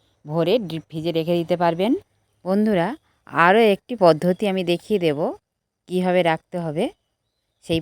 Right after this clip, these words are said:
পদ্ধতিটাও অবলম্বন করতে পারবেন। বন্ধুরা, এখানে একটি আমি রাবার মুখের প্লাস্টিক নিয়েছি।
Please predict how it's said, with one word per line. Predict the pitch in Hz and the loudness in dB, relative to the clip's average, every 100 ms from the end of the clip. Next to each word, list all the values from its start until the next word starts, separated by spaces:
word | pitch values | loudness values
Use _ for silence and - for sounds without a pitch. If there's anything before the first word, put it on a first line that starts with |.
| 165 | -2
পদ্ধতিটাও | 160 165 170 - 202 240 240 180 269 - | -2 0 -4 -4 -2 2 2 2 -2 -6
অবলম্বন | 156 160 156 143 143 143 | -4 -2 0 0 -2 -6
করতে | 143 - 147 | -12 -12 -8
পারবেন। | 139 135 196 349 _ _ _ _ _ _ _ _ _ _ _ _ _ _ _ _ _ _ _ _ _ _ | -6 -6 -8 -10 _ _ _ _ _ _ _ _ _ _ _ _ _ _ _ _ _ _ _ _ _ _
বন্ধুরা, | 185 190 196 202 208 | -6 -2 2 4 4
এখানে | 180 185 185 | 2 -2 -4
একটি | 175 - 180 | -6 -6 -4
আমি | 175 185 196 | -4 -4 2
রাবার | 170 151 165 | 2 4 2
মুখের | 175 180 190 | 0 -6 -4
প্লাস্টিক | 180 147 - 175 180 | -2 -2 -4 -8 -4
নিয়েছি। | 180 175 - 208 | -4 -4 -6 -6